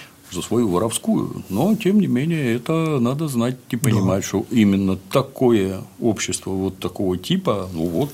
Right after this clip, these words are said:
Speaker 1: в нём получается преступность вот такого типа.
Speaker 2: Да.
Speaker 1: Везде своя оригинальная, да.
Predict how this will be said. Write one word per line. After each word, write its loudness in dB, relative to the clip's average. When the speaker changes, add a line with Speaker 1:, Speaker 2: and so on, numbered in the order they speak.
Speaker 1:
в -6
нём -2
получается -4
преступность -6
вот -4
такого -8
типа. -8
Speaker 2:
Да. -2
Speaker 1:
Везде 2
своя 0
оригинальная, -2
да. -8